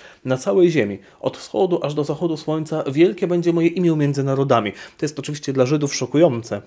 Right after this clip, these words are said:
no bo Bóg jest Bogiem Izraela, a tutaj ma być to jego imię wielkie między narodami,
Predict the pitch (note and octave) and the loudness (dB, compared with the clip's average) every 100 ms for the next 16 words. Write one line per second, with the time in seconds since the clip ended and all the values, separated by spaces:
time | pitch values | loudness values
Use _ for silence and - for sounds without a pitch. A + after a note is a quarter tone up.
0 | - A2+ A#2 C#3 C#3 B2+ - B2 A#2+ B2 | -10 -8 -4 -4 -2 -4 -2 -2 0 -2
1 | C3 A#2+ A#2+ B2+ F#2+ - _ - A2+ C3+ | 0 2 6 6 4 -2 _ -10 -6 0
2 | A#2 A#2 A#2+ A#2+ A2+ - - - B2+ B2 | 0 2 2 0 -2 -8 -20 -2 2 4
3 | C#3 C3+ A#2+ C3+ D3 C#3+ C#3+ D3 A#2+ G#2+ | 4 2 0 0 -2 -4 -2 0 0 -4
4 | G#2 G#2+ G#2+ G2+ E3+ | -4 -4 -2 -2 -4